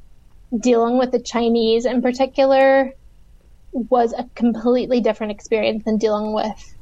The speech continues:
an American buyer. Uh, basically, the gist being that the negotiation style in China is very different.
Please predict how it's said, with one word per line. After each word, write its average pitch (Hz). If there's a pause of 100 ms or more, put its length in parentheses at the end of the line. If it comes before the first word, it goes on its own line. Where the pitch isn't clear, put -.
(180)
an 226
American 214
buyer. - (600)
Uh, 208 (340)
basically, 277
the 214
gist 220
being 220
that 208 (520)
the 240
negotiation 233
style 254
in 247
China 247
is 208
very 214
different. 208